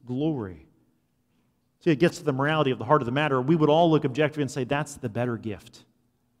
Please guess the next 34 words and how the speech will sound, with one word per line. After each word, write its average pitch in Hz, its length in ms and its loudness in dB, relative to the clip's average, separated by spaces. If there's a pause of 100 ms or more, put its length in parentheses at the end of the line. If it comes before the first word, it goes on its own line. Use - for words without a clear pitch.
(540)
And 135 80 0
that's 180 180 2
what 151 140 -4
God 151 200 0
has 139 160 -4
done 151 360 0
in 127 80 -2
history, 117 720 -6
in 104 60 -16
Scripture. 147 500 -4 (380)
He's 160 180 2
made 151 360 0
himself 151 520 -4
known. 127 480 -6 (1120)
They're 139 140 2
his 175 200 4
people. - 460 -8 (1300)
They're 131 120 -2
his 190 180 6
people. 113 400 -6 (1700)
And 143 80 4
the 156 40 6
Lord 165 220 8
has 131 80 -6
worked 185 260 6
in 170 60 -2
such 175 240 0
a 170 60 2
way 180 240 6
that 147 160 4
if - 140 -4 (100)
anyone 180 440 2
but 139 160 0
will 143 220 -8